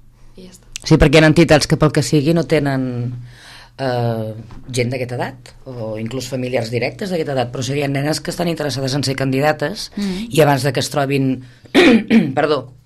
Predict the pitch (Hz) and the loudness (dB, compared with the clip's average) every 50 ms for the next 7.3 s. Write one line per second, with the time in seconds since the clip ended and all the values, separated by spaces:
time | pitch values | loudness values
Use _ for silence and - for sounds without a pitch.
0 | _ _ _ - - - - - - - 170 165 151 143 147 - 151 135 131 127 | _ _ _ -20 -20 -20 -18 -14 -10 -6 -6 -6 -6 -8 -12 -10 -10 -8 -8 -8
1 | 127 123 123 127 123 107 - - - _ - 156 139 143 143 160 165 156 127 123 | -8 -8 -8 -10 -10 -12 -16 -20 -20 _ -14 -12 -10 -8 -8 -8 -8 -10 -12 -12
2 | 143 131 127 139 131 127 123 139 170 185 180 143 117 - - - - - - 131 | -14 -14 -14 -14 -14 -12 -12 -10 -10 -10 -12 -12 -14 -16 -18 -20 -20 -18 -12 -10
3 | 131 131 123 123 127 127 120 123 117 - - 131 151 160 180 180 180 160 156 143 | -8 -8 -6 -6 -8 -8 -8 -8 -10 -10 -8 -8 -6 -6 -6 -6 -6 -8 -8 -8
4 | 131 135 143 147 196 196 - - - 175 143 123 113 123 160 202 233 170 123 120 | -8 -8 -8 -10 -12 -12 -10 -10 -8 -8 -8 -6 -6 -6 -6 -6 -6 -8 -12 -14
5 | - - - - - 165 160 143 139 131 131 127 127 143 139 135 127 127 175 170 | -18 -20 -20 -12 -8 -6 -4 -4 -4 -6 -6 -8 -10 -10 -8 -8 -8 -8 -10 -10
6 | - - 196 190 180 165 147 131 120 120 - 101 92 92 101 - - 151 165 170 | -10 -8 -6 -4 -4 -4 -4 -6 -8 -10 -12 -16 -16 -18 -18 -10 -6 -6 -4 -4
7 | 226 240 214 - 147 | -4 -6 -6 -8 -8